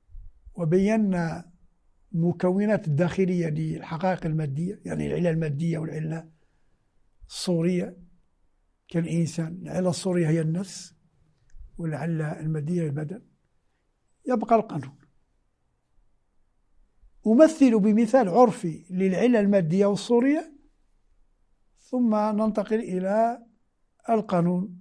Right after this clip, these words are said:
ومبدأ السبب الكافي. زوج كريم يعشق زوجته ويعشق طبخها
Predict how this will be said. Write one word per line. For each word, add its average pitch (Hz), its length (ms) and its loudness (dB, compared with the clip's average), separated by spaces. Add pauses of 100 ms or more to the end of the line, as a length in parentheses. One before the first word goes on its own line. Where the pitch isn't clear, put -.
(320)
ومبدأ 185 1160 2
السبب 190 400 0
الكافي. 214 640 -6 (4000)
زوج 220 600 4
كريم 190 540 0 (1500)
يعشق 233 500 2
زوجته 202 540 4
ويعشق 226 840 0 (120)
طبخها 180 760 2